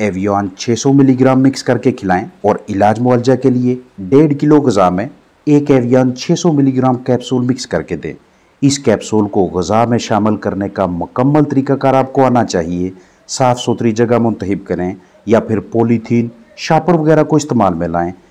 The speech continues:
एक वक्त में जितनी गज़ा खिलाते हैं उसमें से कुछ हिस्सा अलहदा कर लें। अलहदा किए हुए हिस्से पे एवियन कैप्सूल डालें। जेलाटिन कैप्सूल में से लिक्विड निकालने के लिए ये वाला तरीकाकार अपनाएं। पच्चीस से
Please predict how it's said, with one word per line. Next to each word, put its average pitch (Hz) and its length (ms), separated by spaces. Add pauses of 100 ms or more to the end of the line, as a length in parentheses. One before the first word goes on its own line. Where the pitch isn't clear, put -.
(260)
एक 151 260
वक्त 135 300
में 120 180
जितनी 123 340
गज़ा 127 260
खिलाते 107 420
हैं 95 240 (140)
उसमें 139 260
से - 140
कुछ - 360
हिस्सा 95 280 (180)
अलहदा 107 360
कर 113 220
लें। 117 200
अलहदा 120 440
किए 135 280
हुए 127 240
हिस्से 98 380
पे 98 180 (200)
एवियन 101 400 (100)
कैप्सूल 123 400
डालें। 123 320 (260)
जेलाटिन 120 540 (120)
कैप्सूल 139 440
में 107 160
से 95 200
लिक्विड 95 500
निकालने 117 460
के 113 120
लिए 113 220
ये 104 300
वाला 165 200
तरीकाकार 139 500
अपनाएं। 95 360 (160)
पच्चीस 139 460
से 139 100